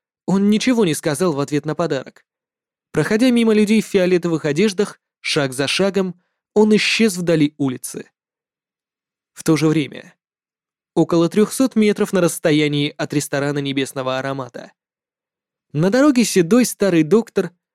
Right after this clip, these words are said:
Ли Шицзэнь остановил свою лошадь и спрятал свой тряпичный бейджик.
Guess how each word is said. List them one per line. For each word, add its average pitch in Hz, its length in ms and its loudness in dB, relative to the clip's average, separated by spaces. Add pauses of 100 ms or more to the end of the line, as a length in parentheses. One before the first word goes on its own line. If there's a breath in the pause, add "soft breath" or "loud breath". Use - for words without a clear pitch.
(160)
Ли 139 440 0
Шицзэнь 170 720 -2 (420)
остановил 247 560 2
свою 160 340 4
лошадь 190 440 2
и 151 80 -2
спрятал 170 440 -2
свой 147 240 -2
тряпичный 143 520 -4
бейджик. 139 560 -6